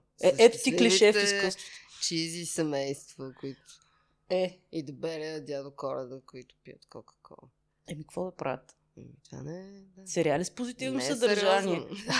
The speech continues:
Speaker 1: <laughs>
Speaker 2: Ти знаеш, мисля, че спряха рекламите с белите мечки. Сега
Speaker 1: Така
Speaker 2: покрай-,
Speaker 1: ли?
Speaker 2: и ми с това глобално затопляне вече. Тая
Speaker 1: Да.
Speaker 2: реклама е тъжна с белите
Speaker 1: То е
Speaker 2: мечета.
Speaker 1: тъжно, да. Те изпостеляха, другите
Speaker 2: Да.
Speaker 1: няма.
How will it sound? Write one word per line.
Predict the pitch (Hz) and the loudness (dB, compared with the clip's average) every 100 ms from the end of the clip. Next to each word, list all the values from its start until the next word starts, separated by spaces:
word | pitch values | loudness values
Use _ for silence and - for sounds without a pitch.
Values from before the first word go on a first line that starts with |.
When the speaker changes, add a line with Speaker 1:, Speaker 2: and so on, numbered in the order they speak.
| - 269 | 2 4
Speaker 1:
<laughs> | 233 | 4
Speaker 2:
Ти | 214 | 6
знаеш, | 190 202 214 - | 8 8 6 0
мисля, | 202 - | -2 -2
че | - | -4
спряха | - 208 208 208 | 0 2 4 2
рекламите | 175 185 185 185 196 | 4 6 6 4 -4
с | 170 | -4
белите | 165 175 175 170 | 6 6 6 2
мечки. | 151 147 - - - | 0 0 -6 -12 -10
Сега | - 143 | -2 -2
Speaker 1:
Така | - 143 | -2 2
Speaker 2:
покрай-, | 185 | 2
Speaker 1:
ли? | - 165 | 2 -2
Speaker 2:
и | 180 | 0
ми | 139 | 0
с | - | 0
това | 165 175 | 0 2
глобално | 170 156 160 170 | 2 6 6 6
затопляне | 151 - 160 156 156 147 | -2 -2 -2 -2 -4 -4
вече. | 143 147 - | -4 -6 -4
Тая | 160 160 | 0 0
Speaker 1:
Да. | 151 | 2
Speaker 2:
реклама | 165 165 170 | 2 2 2
е | |
тъжна | 165 175 180 | -2 -6 -6
с | 165 | -6
белите | 160 151 151 156 | -2 -4 -4 -4
Speaker 1:
То | |
е | |
Speaker 2:
мечета. | 151 135 143 147 | -4 -4 -4 -6
Speaker 1:
тъжно, | 165 170 160 | -10 -12 -14
да. | 139 139 135 - | -14 -18 -16 -12
Те | |
изпостеляха, | 143 - 143 - 147 139 139 - | -12 -12 -16 -14 -14 -14 -16 -16
другите | 131 123 170 | -18 -10 -6
Speaker 2:
Да. | 151 143 | -4 -4
Speaker 1:
няма. | 151 | -6